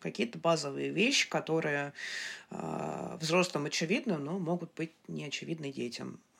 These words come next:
А, например, что не стоит, а, публиковать свой адрес и телефон в открытом доступе. Или рассказывать, а, малознакомым людям в интернете, что у тебя папа с мамой, а, ушли на работу, а ты один дома сидишь.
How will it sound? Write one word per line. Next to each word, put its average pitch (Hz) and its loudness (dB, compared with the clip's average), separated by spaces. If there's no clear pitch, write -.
А, - -4
например, 151 2
что 165 4
не 147 -2
стоит, 160 4
а, 156 2
публиковать 143 2
свой 139 0
адрес 156 4
и 143 -6
телефон 139 2
в 143 2
открытом 139 -2
доступе. 127 -4
Или 160 4
рассказывать, 147 2
а, 147 -2
малознакомым 151 0
людям 143 -2
в 135 -8
интернете, 160 0
что - -2
у - -8
тебя 160 0
папа 135 0
с - 0
мамой, 135 -2
а, 147 -4
ушли 143 -2
на 139 0
работу, 151 2
а 143 0
ты 156 -2
один 160 0
дома 127 -2
сидишь. - -8